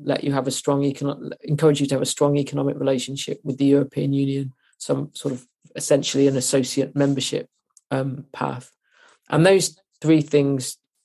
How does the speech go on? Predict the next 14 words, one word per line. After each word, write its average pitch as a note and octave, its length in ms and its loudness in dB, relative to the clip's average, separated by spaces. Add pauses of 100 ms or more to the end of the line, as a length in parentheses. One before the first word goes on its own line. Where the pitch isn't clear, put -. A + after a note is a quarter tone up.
(340)
just - 240 -2
didn't C#3+ 240 2
go C3 320 2 (720)
together. C#3+ 340 2
If - 160 0
you G3 80 4
were F3+ 60 2
going D#3 260 4
to D3 360 0 (760)
try D3+ 260 2
to D3+ 300 0
bring C#3+ 480 0
Ukraine C#3 560 -2
closer E3 640 0